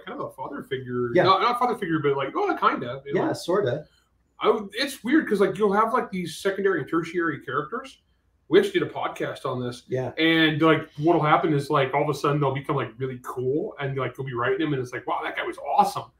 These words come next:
Speaker 1: And the next thing you know, they're, like, a bigger character. And so, like, the tertiary characters become secondary characters.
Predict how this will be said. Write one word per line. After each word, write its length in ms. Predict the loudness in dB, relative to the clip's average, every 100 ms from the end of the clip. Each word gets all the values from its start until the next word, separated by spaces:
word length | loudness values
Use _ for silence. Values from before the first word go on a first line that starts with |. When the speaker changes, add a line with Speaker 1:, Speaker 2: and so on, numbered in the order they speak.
| _ _ _
Speaker 1:
And 100 | 0
the 40 | 2
next 180 | 2 4
thing 80 |
you 60 | 6
know, 60 | 8
they're, 100 | 6
like, 140 | 4
a 120 | 0 -6 2
bigger 340 | 4 6 2
character. 580 | 2 -2 -2 -2 -4 -4 -10 _ _ _
And 100 | -2
so, 80 | 2
like, 140 | 0
the 60 | 0
tertiary 540 | 0 0 2 2 2
characters 440 | 0 0 0 0 -4
become 240 | -2 -4
secondary 560 | -2 -4 -2 -2 -2 -2
characters. 560 | -2 -2 -4 -4 -8